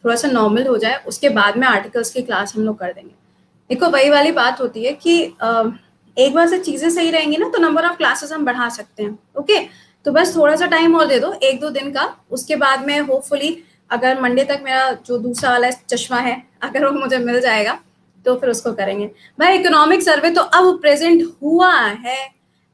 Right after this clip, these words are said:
act of God अब लेकर आई हैं economic survey। इतना समय लगा दिया उन्होंने, डेढ़ बजे के बाद तो economic survey आया है। अब देखो कितनी देरी चलता है, भगवान ही मालिक है। चलिए देखेंगे,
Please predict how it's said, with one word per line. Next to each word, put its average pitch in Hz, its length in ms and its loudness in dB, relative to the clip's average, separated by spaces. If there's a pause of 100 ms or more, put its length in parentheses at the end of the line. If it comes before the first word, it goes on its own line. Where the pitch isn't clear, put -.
act 339 400 0
of 339 220 0
God 311 320 0 (100)
अब 359 360 -2
लेकर 320 360 -2
आई 277 360 -2
हैं 320 160 -2
economic 285 500 -10
survey। 254 340 -4 (120)
इतना 359 380 2
समय 254 340 -4
लगा 277 300 -2
दिया 262 280 -6
उन्होंने, 254 380 -8 (300)
डेढ़ 285 240 2
बजे 349 220 -2
के 349 100 -6
बाद 302 240 0
तो 330 120 -2
economic 294 420 -4
survey 233 320 -4
आया 254 340 0
है। 262 280 -8 (200)
अब 269 140 0
देखो 370 280 -2 (240)
कितनी 359 360 2
देरी 349 260 -2
चलता 311 360 -2
है, 294 60 -2
भगवान 254 400 -2
ही 339 80 -2
मालिक 311 420 -4
है। - 60 -20 (460)
चलिए 359 320 0 (100)
देखेंगे, 294 480 -2